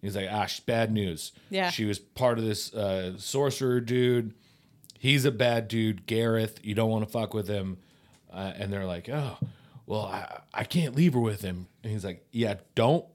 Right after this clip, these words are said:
Speaker 1: go to that castle.
Speaker 2: Mm-hmm.
Speaker 1: Uh, but if you're going to,
Speaker 2: Yeah.
Speaker 1: I know a guy
Speaker 2: Yeah.
Speaker 1: who's a reporter
Speaker 2: Right.
Speaker 1: who knows more about this Gareth guy than anybody.
Speaker 2: Mm-hmm.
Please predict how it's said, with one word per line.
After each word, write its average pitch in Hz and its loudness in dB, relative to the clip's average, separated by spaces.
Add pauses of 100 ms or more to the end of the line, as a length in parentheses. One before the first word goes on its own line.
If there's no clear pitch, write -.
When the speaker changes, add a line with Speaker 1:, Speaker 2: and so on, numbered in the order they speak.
Speaker 1:
go 120 0
to 120 -4
that 113 -2
castle. 90 -4
Speaker 2:
Mm-hmm. 180 -4 (340)
Speaker 1:
Uh, 90 -2
but 123 -2
if 120 -2
you're 120 -6
going 147 6
to, 73 -12 (240)
Speaker 2:
Yeah. 165 -2 (840)
Speaker 1:
I 107 -2
know 113 0
a 82 -6
guy 85 -8
Speaker 2:
Yeah. 208 -10 (340)
Speaker 1:
who's 110 2
a 92 -2
reporter 85 -4 (140)
Speaker 2:
Right. 196 -10 (300)
Speaker 1:
who 101 -4
knows 98 -4
more 113 0
about 107 -2
this 92 -8
Gareth 98 -4
guy 85 -6
than 82 -10
anybody. 92 -6 (120)
Speaker 2:
Mm-hmm. 185 -8